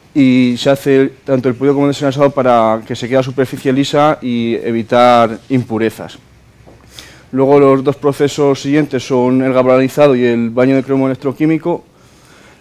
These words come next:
En nuestro caso, el galvanizado de cobre y níquel, nuestra industria de cromo no lo va a tener en cuenta, ya que, mm,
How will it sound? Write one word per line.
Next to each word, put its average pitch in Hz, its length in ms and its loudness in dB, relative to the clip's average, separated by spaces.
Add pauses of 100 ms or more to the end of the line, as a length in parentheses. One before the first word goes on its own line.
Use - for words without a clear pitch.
(300)
En 135 200 2
nuestro 135 280 0
caso, 160 460 4
el 156 180 4
galvanizado 147 480 4
de 151 80 4
cobre 151 360 4
y - 20 2
níquel, 151 320 2
nuestra 135 440 0
industria 143 420 -2
de 139 100 2
cromo 139 320 0
no 135 160 0
lo 135 380 2
va 131 80 2
a 131 40 -2
tener 139 200 -2
en 135 80 0
cuenta, 147 480 0 (260)
ya 131 260 2
que, 139 540 2
mm, 120 160 -2